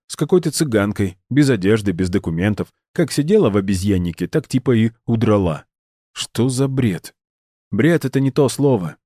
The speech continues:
Там чёрт знает что», — Алексей сел за стол. «А Рихард-то тут при чём?» — нервно хохотнул Александр. «Это я виноват». «Ну-ка, успокойся», — приказала Галина, которая тоже спустилась на шум.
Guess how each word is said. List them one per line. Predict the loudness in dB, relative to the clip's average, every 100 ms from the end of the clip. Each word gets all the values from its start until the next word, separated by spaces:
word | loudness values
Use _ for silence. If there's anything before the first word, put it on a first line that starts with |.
| _ 0
Там | 2 0 -4 _ _
чёрт | 0 2 2 0
знает | 0 0
что», — | -2 -2 -2 -2 -12 _ -4
Алексей | -2 -2 -2 -4
сел | -2 -2 -2
за | -2
стол. | -4 -4 -6 -8 _ _ _ _ _ _ -2
«А | 2
Рихард-то | 2 2 0 -4 _ -4
тут | -2 -6 -4
при | -4 -2
чём?» — | 0 0 -2 _ _ _ -2
нервно | 0 0 -2 -4
хохотнул | -4 -4 -2 -4 -4
Александр. | -4 -4 -4 -4 -2 -6 -10 _ _ _ -4
«Это | -4 0
я | 0 0 0
виноват». | 0 -2 -2 -4 -6 -16 _ _ _
«Ну-ка, | 0 2 4
успокойся», — | 2 2 0 0 2 2 2 -4 -6 _
приказала | -6 -2 0 0 0 0
Галина, | 0 0 0 0
которая | -2 0 0 0
тоже | 0 -2 -2
спустилась | -4 -6 -4 -4 -2
на | -4
шум. | -4 -4 -4